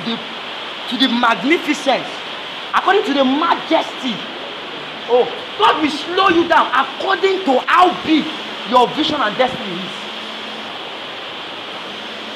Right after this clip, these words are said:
mm. Because if you leave you on time, you'll be dangerous.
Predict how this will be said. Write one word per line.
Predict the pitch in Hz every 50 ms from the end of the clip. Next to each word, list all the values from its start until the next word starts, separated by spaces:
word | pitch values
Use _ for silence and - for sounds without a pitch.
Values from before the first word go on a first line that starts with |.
| - - - - - - - - - - - - - - - - -
mm. | 220 208 190 - - - - - - - - - - - - - - - - -
Because | 294 330 349 339 330
if | 330 -
you | 330 302 330
leave | - 415 - -
you | 320
on | 277 240 -
time, | 285 269 240
you'll | 226 180 208
be | - 233
dangerous. | 247 - - 208 180 165 -